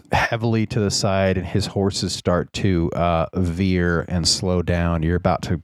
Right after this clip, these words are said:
collide, uh, directly into him as you have just poisoned, um, him. Um,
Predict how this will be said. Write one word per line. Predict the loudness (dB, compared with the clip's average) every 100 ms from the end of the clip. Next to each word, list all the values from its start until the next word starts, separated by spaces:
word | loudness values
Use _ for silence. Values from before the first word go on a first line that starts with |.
| -6
collide, | -2 0 2 0 -2 -8 _ _ _ _ _ -2
uh, | 0 0 0 0
directly | 2 2 0 -2 -2
into | 0 0 0
him | 2 0 0
as | 0 2
you | 0
have | 0
just | -4 -4
poisoned, | -2 0 0 0 -2 -4 -14 _ _ _ _ _ _ -6
um, | -2 -2 -2
him. | -2 -2 -2 0 0 0 0 0 -2 -8 _ _ _ _ _ _ _ _ _ _ _ _ _ _ _ _ _ -2
Um, | 0 2 2 0 0 0 0 2 0 -2